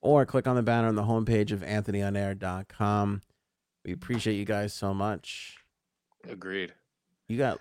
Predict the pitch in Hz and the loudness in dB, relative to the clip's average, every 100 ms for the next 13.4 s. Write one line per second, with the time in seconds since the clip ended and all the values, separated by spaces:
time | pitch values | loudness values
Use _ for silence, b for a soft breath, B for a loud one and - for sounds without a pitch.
0 | - 117 139 101 117 113 104 101 104 101 | -8 -2 0 2 2 2 0 -2 -2 -4
1 | - 98 101 101 101 - 101 98 104 - | -4 -4 0 0 -2 -4 -6 -4 -4 -4
2 | 98 98 98 98 98 98 95 92 - 98 | -4 -2 -2 -2 -2 -4 -4 -6 -4 -4
3 | - - 90 90 98 - _ _ _ 180 | -4 -6 -4 -4 -8 -14 _ _ _ -20
4 | 180 - _ _ _ _ _ - 110 98 | -20 -20 _ _ _ _ _ -20 -14 -14
5 | 101 101 110 92 - b b b - 139 | -12 -2 0 0 -6 b b b 2 4
6 | 247 269 - _ _ _ - 127 151 - | 4 2 -6 _ _ _ -8 -4 -4 -4
7 | - 160 156 156 95 98 - - 95 107 | -8 -8 -8 -8 -6 -8 -10 -6 -4 -4
8 | - 95 107 123 127 147 127 113 - 135 | -2 -4 0 2 2 -2 -4 -6 -4 -4
9 | 143 - 82 - 95 - 101 92 92 92 | -4 -10 -12 -14 -14 -12 -12 -10 -8 -8
10 | 92 92 90 90 90 90 90 90 90 90 | -8 -8 -8 -10 -10 -12 -12 -14 -18 _
11 | - - - - - 87 90 - _ - | -18 -14 -16 -18 -12 -8 -8 -10 _ -18
12 | 90 90 85 85 87 _ _ 98 92 87 | -14 -10 -10 -12 -18 _ _ -16 -14 -12
13 | 85 85 87 | -12 -14 -14